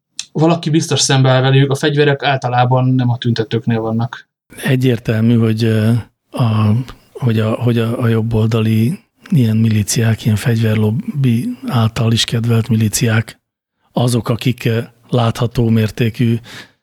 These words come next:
Speaker 2: ö, bajt csinálnak, és mint hogyha egymilliószor többen lennének. Nyilván egyébként, ö, aki ezt vitatni akarja, az azt fogja mondani, hogy mert csak ezeket, ezekről számol be a média,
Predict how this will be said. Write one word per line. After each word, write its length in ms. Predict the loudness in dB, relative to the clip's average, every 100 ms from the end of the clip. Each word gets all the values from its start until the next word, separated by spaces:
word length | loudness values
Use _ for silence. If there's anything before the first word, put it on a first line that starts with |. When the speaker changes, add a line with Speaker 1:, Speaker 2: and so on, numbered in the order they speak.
| _ _ _ 0
Speaker 2:
ö, 220 | 2 2 2 0
bajt 240 | 2 0
csinálnak, 640 | 0 -2 0 2 2 -2 -18 _ _ -14
és 280 | -6 -4 -4 -2
mint 160 | -4
hogyha 500 | -4 -6 -2 -2 -4 _ _ _
egymilliószor 720 | -6 -2 2 2 2 0 0 -2
többen 320 | 0 0 2
lennének. 460 | 4 4 4 2 0 -8 -20 -20 -8 0
Nyilván 340 | 2 2 0
egyébként, 600 | 0 0 0 0 -2 -8 -4
ö, 40 | 0 2 0
aki 280 | -4 -2 -2
ezt 140 | 0
vitatni 360 | 0 0 -2 0
akarja, 420 | 0 0 0 2
az 120 | 0
azt 180 | -2 -2
fogja 240 | 0 2 2
mondani, 260 | 2 2
hogy 80 | 2
mert 160 | 2 0
csak 180 | -6 -4
ezeket, 540 | -4 -2 -4 -6 -10 -4
ezekről 420 | -2 0 0 0
számol 380 | 0 0 0 2
be 120 | 0
a 40 |
média, 420 | 2 0 0 0